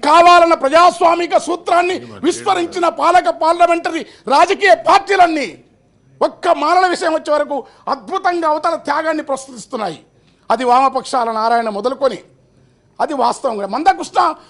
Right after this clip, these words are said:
అనటం బా-, న్యాయం అది. ఎందుకంటే మందకృష్ణ ఈ ఉద్యమాన్ని శాంతియుతంగా నడిపినందుకు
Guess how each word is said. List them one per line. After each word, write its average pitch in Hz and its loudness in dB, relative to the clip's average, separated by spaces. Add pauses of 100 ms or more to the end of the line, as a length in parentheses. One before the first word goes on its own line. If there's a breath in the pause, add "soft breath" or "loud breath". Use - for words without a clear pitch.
(100)
అనటం 359 -2
బా-, 262 -2
న్యాయం 320 2
అది. - -10 (680)
ఎందుకంటే 320 -4
మందకృష్ణ 302 -4
ఈ 277 -6
ఉద్యమాన్ని 247 -8
శాంతియుతంగా 233 -12
నడిపినందుకు 202 -10